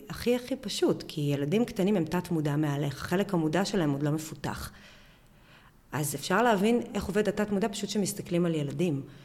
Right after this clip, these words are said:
אם הוא רוצה תשומת לב, והוא עכשיו, אה, צבע את כל הקירות, וברור לו שאנחנו נכעס עליו, אוקיי? לא הולך לצאת לו מזה משהו כיפי, אוקיי? למשל, אם, אה, נשלח אותו עכשיו לחדר, ותהיה שם שעה ותסתכל על הקיר.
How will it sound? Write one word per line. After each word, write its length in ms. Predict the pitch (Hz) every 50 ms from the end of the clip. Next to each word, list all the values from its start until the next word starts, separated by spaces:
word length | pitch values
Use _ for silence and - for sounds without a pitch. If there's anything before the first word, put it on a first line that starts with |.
| - - - - - - - - - -
אם 100 | - 190
הוא 60 | 220 214
רוצה 220 | 196 190 - 175
תשומת 320 | 170 - 170 160 156 156
לב, 240 | 147 139 131 120 143 143 - - - - - - - -
והוא 500 | 156 135 151 151 151 151 151 151 151 147
עכשיו, 280 | 135 - - 175 165 156 165
אה, 260 | 180 165 156 151 147 - - - -
צבע 360 | - - - 170 147 151 160 185
את 80 | -
כל 180 | - - 175 185
הקירות, 520 | 185 - - 156 143 139 135 170 - - - - - -
וברור 420 | 180 165 131 165 - 170 196 226
לו 100 | 214 185
שאנחנו 360 | - 175 156 151 151 - 160
נכעס 460 | 156 156 156 - - 170 156 - - 147
עליו, 300 | 131 123 117 123 156 170 - - - - - - - - - - - - - -
אוקיי? 260 | - - 170 175 170 170 -
לא 160 | 165 170 196
הולך 240 | 247 269 226 - -
לצאת 420 | 190 170 - - - 202 170 -
לו 100 | 190 170
מזה 220 | 165 160 156 165 156
משהו 400 | 156 160 151 151 156 - 175 147 - -
כיפי, 460 | - 196 156 - - - 113 113 - - - - - - - - - - -
אוקיי? 320 | 170 - - 233 190 196
למשל, 440 | 160 139 131 147 143 - 165 156 160
אם, 200 | 165 160 151 147
אה, 160 | 143 143 135 127 - - - - - - - -
נשלח 400 | - 165 151 - - 175 165 -
אותו 160 | 196 - 170
עכשיו 240 | 160 - - 160 156
לחדר, 460 | 147 143 - 214 240 254 294 285 262 202
ותהיה 800 | 170 165 151 151 151 151 147 147 143 - - - - 175 151 160
שם 160 | 165 - 185 170
שעה 220 | - - 185 208 190
ותסתכל 400 | 190 - - - - - - 139
על 160 | 139 123 113
הקיר. 260 | - - - - -